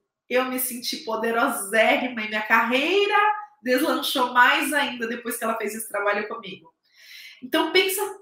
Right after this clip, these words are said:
pensem comigo, eu fui transformada pela própria cliente que estava perdida na carreira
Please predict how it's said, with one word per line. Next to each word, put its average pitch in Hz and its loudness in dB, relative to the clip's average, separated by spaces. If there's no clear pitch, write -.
pensem 381 0
comigo, 185 -2
eu 226 -2
fui 311 0
transformada 269 2
pela 294 4
própria 330 4
cliente 247 -4
que - -4
estava 311 6
perdida 311 0
na 370 2
carreira 214 2